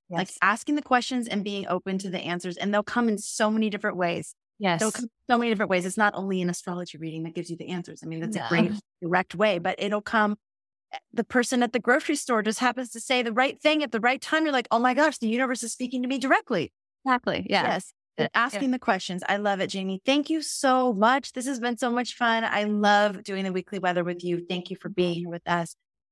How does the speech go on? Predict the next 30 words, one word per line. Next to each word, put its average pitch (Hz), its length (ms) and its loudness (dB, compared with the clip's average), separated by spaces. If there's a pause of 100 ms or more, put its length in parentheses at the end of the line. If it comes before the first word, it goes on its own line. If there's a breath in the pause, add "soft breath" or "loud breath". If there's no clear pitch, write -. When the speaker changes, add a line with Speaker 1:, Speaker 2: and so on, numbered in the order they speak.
Speaker 1:
If 262 220 2
you're 254 240 4
interested 262 400 0
in 247 80 6
booking 233 320 0
a 226 80 0
reading 226 340 2
with 214 200 0
Jamie, 208 420 -2
she's 196 300 -4
available, 185 760 2 (400)
as 190 220 2
well 185 360 4
as 170 300 0
I - 80 -4
think 175 220 -8
we 175 60 -2
have 165 100 -2
about 160 280 -2
fourteen 180 440 -8
other 165 240 -4
astrologers 175 580 -2
that 160 140 -4
work 170 200 -6
on 175 120 -2
the 175 80 -4
Astrologer 170 560 -6 (180)
Connect 175 340 -6
platform 233 420 0
now. 214 200 2